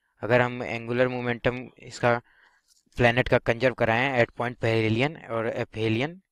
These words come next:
तो हमें एक रिलेशन मिल जाएगा। So मैं अब लिख देता हूँ, अ, M of M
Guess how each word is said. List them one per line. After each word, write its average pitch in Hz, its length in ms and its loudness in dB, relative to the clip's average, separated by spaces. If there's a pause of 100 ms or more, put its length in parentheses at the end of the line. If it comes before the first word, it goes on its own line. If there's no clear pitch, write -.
(380)
तो 120 80 -4
हमें 117 380 -4 (140)
एक 120 180 -2
रिलेशन 104 440 -6 (200)
मिल 98 140 -4
जाएगा। 98 320 -2 (540)
So 110 340 -6 (380)
मैं 113 120 -2
अब 110 80 -4 (600)
लिख 110 140 -4
देता 110 220 -4
हूँ, 127 160 -12 (1600)
अ, 104 440 -18 (2250)
M 131 280 -6 (1400)
of 113 200 -4 (640)
M 120 160 -8